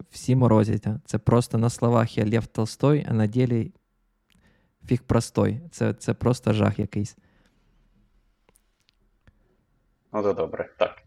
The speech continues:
Speaker 2: сьогодні, як ми вже анонсували, ми хотіли поговорити про, про сигнали в Linux. І для затравки я закину статтю,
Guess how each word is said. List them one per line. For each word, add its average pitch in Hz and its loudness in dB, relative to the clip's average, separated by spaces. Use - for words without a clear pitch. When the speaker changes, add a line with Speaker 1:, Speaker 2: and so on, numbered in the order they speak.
Speaker 2:
сьогодні, 104 -2
як 98 -10
ми 95 -6
вже 95 0
анонсували, 104 2
ми 104 -4
хотіли 95 -6
поговорити 92 -6
про, 90 -8
про 92 -6
сигнали 92 -2
в 87 -8
Linux. 101 -6
І 92 -8
для 95 -4
затравки 95 -2
я 87 -6
закину 87 -14
статтю, 90 -10